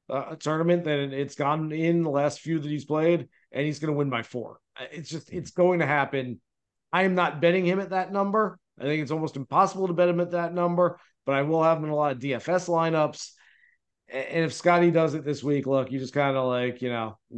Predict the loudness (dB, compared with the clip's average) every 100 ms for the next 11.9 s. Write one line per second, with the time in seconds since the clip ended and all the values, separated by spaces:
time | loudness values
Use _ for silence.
0 | -8 -6 -4 0 0 -2 _ -4 0 0
1 | -2 -2 -2 0 -2 -2 0 0 0 -2
2 | -8 -6 -6 -6 _ _ -8 -4 -4 -4
3 | -8 -2 0 -2 -4 -4 -4 -6 -8 -10
4 | -12 _ _ _ _ _ _ _ _ -6
5 | 0 0 -2 0 0 0 -6 -4 -2 -2
6 | -6 -2 0 2 0 0 -6 0 2 2
7 | -2 0 -2 0 0 0 -2 -6 _ _
8 | _ _ -6 2 4 4 2 2 0 0
9 | -2 0 0 -2 -4 -4 -4 0 0 2
10 | 2 0 -2 -4 -4 -4 _ -6 -4 -2
11 | -2 2 2 2 0 -6 -4 -6 -8